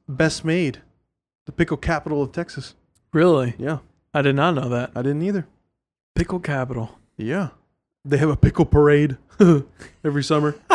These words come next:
Speaker 1: That's awesome.
Speaker 2: Yeah, I'm gonna have to hit up this place.
Speaker 1: Oh, from paper to podcast, they got a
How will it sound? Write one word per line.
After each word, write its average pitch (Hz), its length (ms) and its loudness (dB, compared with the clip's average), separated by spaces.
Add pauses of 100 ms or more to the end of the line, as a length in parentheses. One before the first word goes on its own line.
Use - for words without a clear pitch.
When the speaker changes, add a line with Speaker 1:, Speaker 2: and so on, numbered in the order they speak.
(680)
Speaker 1:
That's 147 160 -6
awesome. 139 460 -2
Speaker 2:
Yeah, 143 180 -2
I'm 147 120 2
gonna 139 120 2
have 127 140 0
to 135 80 -2
hit 135 120 2
up 123 120 -2
this 127 160 -8
place. 120 440 -6 (1800)
Speaker 1:
Oh, 139 380 -4 (260)
from 117 140 -6
paper 160 260 -2
to 131 60 -4
podcast, 131 720 -10
they 170 100 2
got 165 180 0
a 110 160 -4